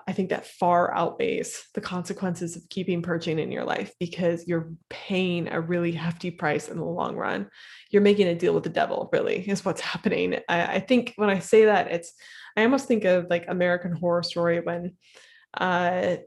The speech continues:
I forget, he's the, like, voodoo, um, the voodoo ghost or whatever. Let me look him up. Yeah,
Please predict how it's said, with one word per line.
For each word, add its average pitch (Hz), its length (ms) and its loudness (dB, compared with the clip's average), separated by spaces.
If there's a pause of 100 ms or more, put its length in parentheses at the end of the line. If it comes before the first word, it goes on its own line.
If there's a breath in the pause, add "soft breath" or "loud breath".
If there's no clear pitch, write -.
(120)
I 202 220 -4
forget, 277 380 -2
he's 269 360 0
the, 269 200 2
like, 190 260 2
voodoo, 202 1040 6
um, 202 540 2 (540 soft breath)
the 190 100 6
voodoo 190 680 2
ghost 185 420 2
or 240 60 2
whatever. 233 560 2
Let 233 120 -6
me 247 120 2
look 208 140 -2
him - 120 -2
up. - 260 -4 (120)
Yeah, - 280 2